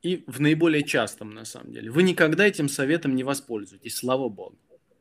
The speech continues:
А вот если вы всерьёз начнёте пользоваться, а, моим советом, вы начнёте жить моей жизнью, а не вашей. Так вот, одна из, а, главных качеств терапевта — не знать за другого человека.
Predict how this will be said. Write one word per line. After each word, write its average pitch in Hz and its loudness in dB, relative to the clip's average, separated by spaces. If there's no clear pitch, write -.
А 117 -6
вот 143 -2
если 165 -2
вы 143 0
всерьёз 139 -2
начнёте 117 -10
пользоваться, 110 -10
а, - -10
моим 123 0
советом, 165 0
вы 170 0
начнёте 165 0
жить 151 -2
моей 131 4
жизнью, 107 -6
а - -6
не 127 -2
вашей. - -14
Так 131 -6
вот, 165 4
одна 156 2
из, - -6
а, 131 -14
главных 123 -4
качеств 113 -8
терапевта — 135 -6
не 160 2
знать 156 0
за 143 -6
другого 123 -8
человека. 120 -16